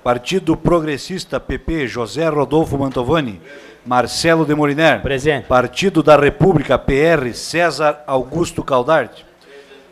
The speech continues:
Speaker 1: Partido Trabalhista Brasileiro, P T B, Carlinhos Magrão.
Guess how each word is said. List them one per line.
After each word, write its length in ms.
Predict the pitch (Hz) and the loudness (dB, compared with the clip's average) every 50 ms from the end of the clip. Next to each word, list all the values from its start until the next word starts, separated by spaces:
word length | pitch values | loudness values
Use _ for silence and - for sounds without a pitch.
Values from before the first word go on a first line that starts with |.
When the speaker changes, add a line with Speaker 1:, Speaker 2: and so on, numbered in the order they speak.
| _ _ | _ _
Speaker 1:
Partido 500 | - 120 120 117 - - 185 185 160 156 | -6 -6 -6 -6 -8 -8 -8 -8 -8 -8
Trabalhista 680 | - - 151 143 143 139 135 135 170 175 - - 151 131 | -4 -2 0 0 2 0 0 -2 -4 -8 -6 -6 -6 -4
Brasileiro, 580 | - 139 151 147 120 127 131 147 165 165 143 - | -2 0 0 0 -2 -4 -6 -4 -4 -4 -4 -4
P 160 | - 143 139 | -6 -6 -6
T 160 | - - 127 | -6 -8 -8
B, 220 | 120 139 156 151 120 - - - | -6 -4 -4 -4 -6 -8 -8 -4
Carlinhos 800 | 143 143 156 175 160 156 160 156 156 156 190 202 190 180 170 151 | -2 0 2 2 0 0 -4 -6 -6 -6 -8 -8 -8 -8 -8 -6
Magrão. 440 | 147 147 135 139 156 170 147 113 | -4 -4 -2 0 0 0 0 -2